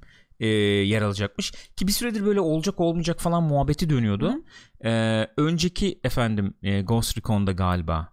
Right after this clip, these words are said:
Speaker 1: D L C olarak bulunacaktı.
Speaker 2: Evet.
Speaker 1: Şimdi burada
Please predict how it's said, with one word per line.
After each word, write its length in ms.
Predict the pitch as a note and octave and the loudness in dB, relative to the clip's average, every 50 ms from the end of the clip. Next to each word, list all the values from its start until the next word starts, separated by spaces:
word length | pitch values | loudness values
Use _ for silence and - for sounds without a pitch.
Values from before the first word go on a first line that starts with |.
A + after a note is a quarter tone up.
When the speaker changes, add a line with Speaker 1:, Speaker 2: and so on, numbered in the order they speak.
| _ _ - | _ _ -8
Speaker 1:
D 120 | G2 G2 G#2+ | -2 0 2
L 160 | G#2 G2 G2 | 2 2 2
C 160 | - - C#3 | 0 0 0
olarak 440 | A2+ G2 F#2+ F2+ F2+ - - - - - - - _ - - | 2 2 2 0 -2 -4 -8 -14 -20 -20 -20 -20 _ -12 -4
bulunacaktı. 960 | G#2 G#2 G#2+ G#2 G#2+ G#2 F#2 G#2 F2+ E2+ E2 - - - D#3 E3 A3+ E4+ F4 - A#3 | -2 0 2 4 2 2 2 0 -2 -2 -4 -6 -4 -2 0 0 0 -2 -4 -8 -8
Speaker 2:
Evet. 320 | G#3+ G3 F#3 - - - - - | -6 -6 -6 -8 -10 -12 -8 -4
Speaker 1:
Şimdi 320 | - - F#3+ F3+ D#3+ E3+ | 0 0 2 2 4 4
burada 500 | G#3+ C#4 E4 E4 - C#4+ B3+ D4 F4 | 4 4 4 4 2 2 0 0 0